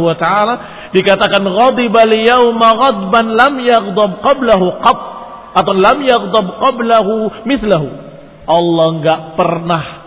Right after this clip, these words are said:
murka yang seperti ini sebelumnya dan nggak akan murka yang seperti ini setelahnya. Baik, berarti berkait dengan waktu atau tidak berkait dengan waktu? Berkait dengan waktu.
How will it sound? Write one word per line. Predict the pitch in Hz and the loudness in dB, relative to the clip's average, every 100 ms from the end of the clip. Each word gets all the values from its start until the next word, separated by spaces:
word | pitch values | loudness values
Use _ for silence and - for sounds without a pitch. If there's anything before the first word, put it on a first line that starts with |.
| - - - - - | -20 -20 -20 -20 -4
murka | 175 220 175 - | 2 2 2 0
yang | 180 175 160 - | 0 0 -4 -6
seperti | - 175 170 180 | -8 -6 -6 -6
ini | 208 185 180 175 175 - - | -4 -4 -4 -6 -8 -18 -6
sebelumnya | 147 151 185 233 262 262 - - 143 | -4 0 -2 -2 -4 -6 -12 -16 -2
dan | 185 175 | -2 0
nggak | 175 196 | -2 -4
akan | 185 196 190 | -4 -4 -2
murka | 196 196 | -4 -2
yang | 175 170 151 | -2 -2 -6
seperti | 156 156 185 | -6 -4 -4
ini | 180 170 | -4 -4
setelahnya. | 175 196 135 120 98 - - - - - - _ | -4 -2 -6 -8 -16 -20 -20 -20 -20 -20 -20 _
Baik, | 131 139 147 131 | -2 0 -2 -2
berarti | 147 151 165 | -2 -2 -2
berkait | 151 151 156 151 | -4 -4 -4 -4
dengan | 151 160 | -6 -6
waktu | 165 - 180 | -6 -6 -8
atau | 156 | -8
tidak | 170 156 | -8 -8
berkait | 143 151 143 | -8 -10 -10
dengan | 135 135 | -12 -14
waktu? | 135 - 135 - - _ _ _ _ _ - _ - | -14 -16 -20 -20 -20 _ _ _ _ _ -20 _ -14
Berkait | 131 196 208 | -6 -6 -4
dengan | 165 165 | -8 -10
waktu. | - - | -14 -18